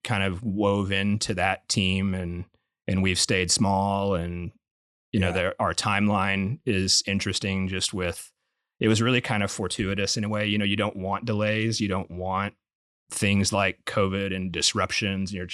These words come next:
Speaker 1: and you're trying to survive these things more or less. Uh, but it was really kind of fortunate for us. You know, we were, we were pretty quiet. Uh, Gas Loop is what we call, and we've trademarked that name. That's what we call the, the system
Speaker 2: The system's
Speaker 1: solution.
Speaker 2: called Gas Loop?
Speaker 1: Yeah.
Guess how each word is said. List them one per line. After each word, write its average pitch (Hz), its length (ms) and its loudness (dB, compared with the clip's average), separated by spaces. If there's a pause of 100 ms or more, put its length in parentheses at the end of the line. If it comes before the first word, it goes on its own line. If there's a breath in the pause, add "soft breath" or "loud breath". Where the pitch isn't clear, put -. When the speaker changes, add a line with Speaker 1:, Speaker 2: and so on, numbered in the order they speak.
Speaker 1:
and 107 100 0
you're 92 80 -2
trying 95 260 -2
to 90 80 -2
survive 95 560 2
these 101 220 2
things 98 280 0
more 98 200 -2
or 95 60 -2
less. 95 400 -2 (640)
Uh, 95 320 4
but 101 160 2
it 113 100 0
was 104 160 -2
really 120 240 0
kind 117 460 -2
of 95 120 -4
fortunate 101 540 -6
for 73 180 -12
us. - 220 -4
You 101 60 -2
know, 98 60 0
we 101 100 2
were, 98 320 -4 (280)
we 113 120 2
were 101 100 0
pretty 123 280 -2
quiet. 95 580 -2 (180)
Uh, 92 380 -2
Gas 104 320 2
Loop 85 240 -10 (100)
is 95 160 -4
what 95 120 -8
we 85 100 -8
call, 87 440 -6 (360)
and 95 80 -4
we've 92 120 -4
trademarked 92 500 -6
that 82 220 -12
name. 90 220 -10
That's 92 160 -6
what 87 80 -6
we 82 80 -10
call 85 540 -4
the, 92 180 -8
the 87 140 -6
system - 300 0
Speaker 2:
The 82 60 -2
system's 85 280 -2
Speaker 1:
solution. 80 80 -8
Speaker 2:
called 92 180 0
Gas 95 320 -6
Loop? 101 240 -8
Speaker 1:
Yeah. 80 220 -2